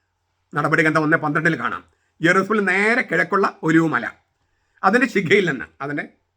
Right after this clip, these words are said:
കൊടുമുടിയിൽ നിന്ന്. ക്രിസ്തുവിൻ്റെ ദൃശ്യമായ സാന്നിധ്യം ഈ ലോകത്തുനിന്നും പിൻവാങ്ങിയെങ്കിലും അവൻ്റെ യഥാർത്ഥ സാന്നിധ്യം, ദൃശ്യമായ സാന്നിധ്യം, യഥാർത്ഥ സാന്നിധ്യം, രണ്ട്, രണ്ട് സംഗതി ഉണ്ടല്ലോ. ദൃശ്യമായ സാന്നിധ്യം, എൻ്റെ ദൃശ്യമായ സാന്നിധ്യം എൻ്റെ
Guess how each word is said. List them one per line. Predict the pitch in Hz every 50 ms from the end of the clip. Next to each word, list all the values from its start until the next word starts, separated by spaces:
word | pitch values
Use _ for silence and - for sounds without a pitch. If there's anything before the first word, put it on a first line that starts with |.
| _ -
കൊടുമുടിയിൽ | 190 190 190 196 180 160 139 127 113
നിന്ന്. | 101 71 - _ _ _ _ _ _ _ _ _ _ _ _ _ _ _ _ _ _ -
ക്രിസ്തുവിൻ്റെ | - 226 220 - 294 285 285 277 220
ദൃശ്യമായ | 220 226 220 302 - - 277 285 - -
സാന്നിധ്യം | 214 208 214 214 196 170 202 151 127 139 135 - _ _ _ _ _ -
ഈ | 180 220 262 294 277 226
ലോകത്തുനിന്നും | 202 220 233 247 262 - 233 240 226 202
പിൻവാങ്ങിയെങ്കിലും | 190 180 185 214 233 233 233 226 214 208 196 196 185 139 123 - - _ _ _ _ _ _ _ - -
അവൻ്റെ | 196 233 240 233 196
യഥാർത്ഥ | 180 139 208 269 339 370 - 262 -
സാന്നിധ്യം, | 220 190 196 190 160 151 131 - - _ _ _ _ _ _ _ - 156
ദൃശ്യമായ | 165 170 170 - 233 233 240 247 233 -
സാന്നിധ്യം, | 247 240 240 233 285 415 - _ 196 180
യഥാർത്ഥ | 185 175 180 214 214 202 185
സാന്നിധ്യം, | 202 175 156 143 127 123 123 147
രണ്ട്, | 180 202 220 202 196 165
രണ്ട് | 190 226 240 -
സംഗതി | 185 208 208 202 175
ഉണ്ടല്ലോ. | 151 139 117 87 73 69 _ _ _ _ _ _ _ _ _ _ -
ദൃശ്യമായ | 185 190 202 196 262 254 247 254 254 247
സാന്നിധ്യം, | - 196 185 165 147 131 120 - 156
എൻ്റെ | 170 202 226 202
ദൃശ്യമായ | 202 202 208 233 226 233 233 226
സാന്നിധ്യം | 208 214 208 202 226 220 -
എൻ്റെ | 190 196